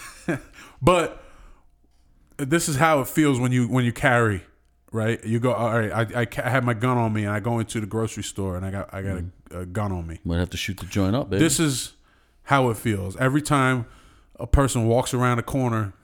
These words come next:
Speaker 1: and approaches you, you're like,
Speaker 2: Do I gotta kill him?
Speaker 1: "This one? Is it gonna be this one?" <laughs> Like, "Is this the fucking, is this the
Speaker 2: So you
Speaker 1: day I
Speaker 2: think,
Speaker 1: do it?"
Speaker 2: you think carrying builds paranoia?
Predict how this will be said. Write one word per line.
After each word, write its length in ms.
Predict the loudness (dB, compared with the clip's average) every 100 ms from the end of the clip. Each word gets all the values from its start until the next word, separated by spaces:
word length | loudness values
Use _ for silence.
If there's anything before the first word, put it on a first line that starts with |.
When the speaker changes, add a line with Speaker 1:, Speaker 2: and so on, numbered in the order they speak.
| -8
Speaker 1:
and 100 | -6
approaches 480 | 0 2 2 -2 -2
you, 140 | -2
you're 160 | -2 -2
like, 320 | -4 -6 -12 -20 -20 _ -20 0
Speaker 2:
Do 140 | 2
I 20 | 4
gotta 160 | 4
kill 240 | 4 4 4
him? 80 |
Speaker 1:
"This 220 | 4 2 2
one? 160 | 0 -2 -4
Is 140 | -2
it 60 | 2
gonna 140 | 2
be 100 | 4
this 160 | 4 2
one?" 140 | -2 0
<laughs> 40 |
Like, 360 | 0 2 0 -6 -18 -20 -20 _ -14
"Is 60 | -6
this 180 | -6
the 80 | -4
fucking, 300 | -6 -4 -4
is 180 | -2 2
this 140 | 2
the 60 | 6
Speaker 2:
So 60 | 6
you 60 |
Speaker 1:
day 100 | 8
I 20 | 8
Speaker 2:
think, 120 | 8
Speaker 1:
do 120 | 8
it?" 220 | 6 4
Speaker 2:
you 120 | 2
think 220 | 4 2 4
carrying 540 | 4 6 6 4 2 -4 _
builds 240 | 2 2 2
paranoia? 520 | 2 4 2 0